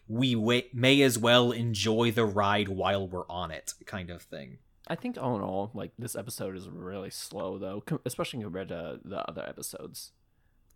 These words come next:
Speaker 1: It
Speaker 2: Um,
Speaker 1: is.
Speaker 2: it kinda just takes its time. Uh, and it, nothing interesting really happens until the Doctor starts being a fucking asshole. <laughs>
Speaker 1: Yeah. I th-,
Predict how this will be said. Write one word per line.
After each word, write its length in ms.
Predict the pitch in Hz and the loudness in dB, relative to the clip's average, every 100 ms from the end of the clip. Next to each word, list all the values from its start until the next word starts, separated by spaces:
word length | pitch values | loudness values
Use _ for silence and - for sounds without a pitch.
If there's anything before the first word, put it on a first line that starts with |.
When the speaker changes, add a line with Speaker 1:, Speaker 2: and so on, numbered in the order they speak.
| _ - - | _ -16 -6
Speaker 1:
It 180 | 113 107 | -2 -2
Speaker 2:
Um, 140 | 104 107 | 0 -2
Speaker 1:
is. 380 | 87 82 - - _ - | -2 -6 -10 -14 _ -8
Speaker 2:
it 120 | 131 | -6
kinda 240 | - 175 165 | -4 -4 -4
just 320 | 120 - - | -6 -12 -16
takes 440 | - 107 - - | -10 -8 -8 -10
its 340 | 98 - - - | -12 -12 -16 -16
time. 1040 | - - 185 185 180 - - - - 143 - _ _ _ _ _ 113 | -12 -8 -8 -8 -10 -10 -12 -14 -14 -16 -18 _ _ _ _ _ -6
Uh, 760 | 104 107 107 113 120 127 139 - | -4 -4 -6 -6 -8 -8 -10 -6
and 120 | 151 147 | -2 -2
it, 120 | 135 | -2
nothing 340 | 170 208 180 | -2 -2 -2
interesting 560 | 139 147 - 117 101 98 | -4 -6 -6 -8 -8 -6
really 300 | 113 117 127 | -4 -4 -4
happens 500 | 135 139 160 156 127 | -6 -8 -8 -10 -8
until 280 | 113 - 127 | -10 -6 -4
the 60 | |
Doctor 520 | 104 92 104 127 139 131 | -4 -6 -8 -8 -10 -10
starts 300 | - 113 - | -10 -12 -8
being 200 | 117 104 | -8 -8
a 80 | - - - | -12 -12 -6
fucking 380 | 120 - 107 - | -6 -4 -8 -8
asshole. 680 | 98 - - 76 - 147 - | -10 -12 -12 -14 -10 -12 -14
<laughs> 80 | _ | _
Speaker 1:
Yeah. 400 | 131 170 160 151 - _ _ _ _ _ _ _ - | 2 4 4 2 -4 _ _ _ _ _ _ _ -4
I 140 | 151 160 | 0 0
th-, 260 | - - | -2 -20